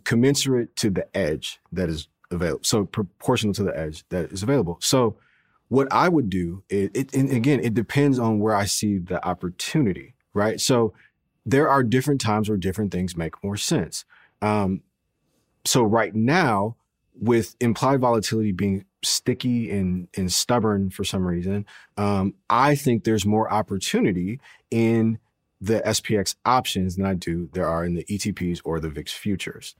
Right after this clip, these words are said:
Um, but it's important to have a decision matrix, right? Now,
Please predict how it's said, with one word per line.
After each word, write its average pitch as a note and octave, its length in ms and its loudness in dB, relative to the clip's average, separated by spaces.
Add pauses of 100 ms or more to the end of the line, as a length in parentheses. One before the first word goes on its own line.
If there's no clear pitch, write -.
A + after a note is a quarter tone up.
(240)
Um, G2+ 240 0
but A#2 300 0
it's B2 180 0
important C3+ 480 2
to A#2 120 2
have A2 200 2
a G2+ 60 2
decision A2 500 0
matrix, C#3+ 560 0 (500)
right? C3 320 0
Now, A2 340 2